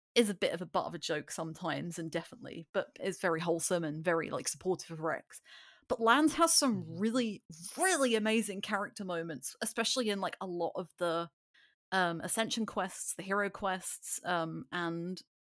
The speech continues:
Speaker 1: in particular with Taion, 'cause, like, him and Taion hate each other at the beginning. But there's this conversation, I think it's in the Mactha Wildwood, where they're both, like, having a chat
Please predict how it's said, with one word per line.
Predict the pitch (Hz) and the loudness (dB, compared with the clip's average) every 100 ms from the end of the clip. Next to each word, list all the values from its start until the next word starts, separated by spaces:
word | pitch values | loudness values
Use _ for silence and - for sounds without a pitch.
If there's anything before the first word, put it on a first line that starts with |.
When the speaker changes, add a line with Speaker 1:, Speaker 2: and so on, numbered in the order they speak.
| - | 0
Speaker 1:
in | 226 | 2
particular | 214 - 302 208 | 2 0 0 0
with | - | -2
Taion, | - 202 214 294 302 | 2 4 4 2 0
'cause, | 240 208 | -2 -4
like, | 185 | 0
him | 277 | 2
and | 294 | 2
Taion | - 220 180 160 | 4 4 4 0
hate | 190 - | -4 -4
each | - | -6
other | 151 151 | -6 -8
at | 110 | -8
the | |
beginning. | 165 170 285 - 170 - - - _ - | -8 -6 -6 -6 -8 -10 -18 -20 _ -2
But | 220 | 4
there's | 294 | 4
this | 285 254 | 4 -4
conversation, | - 233 220 - 185 202 269 262 | 0 0 0 0 0 0 0 -2
I | 247 | -2
think | 196 247 254 | -4 0 0
it's | - - - | 0 -6 -2
in | 214 214 214 | 2 4 2
the | 185 180 165 | 0 -2 -2
Mactha | - 185 - - 185 | 0 0 -2 -2 -2
Wildwood, | 156 156 175 196 226 240 247 - _ - - _ - | 0 0 0 2 2 4 2 -6 _ -20 -20 _ -6
where | 214 220 208 185 165 - - | 4 6 8 6 2 -2 -4
they're | 202 202 | 4 4
both, | 165 175 175 - | 6 4 2 -2
like, | 139 - | -6 -2
having | 196 170 165 - | -4 -4 -8 -10
a | 165 | -6
chat | - - 208 147 | -2 0 2 0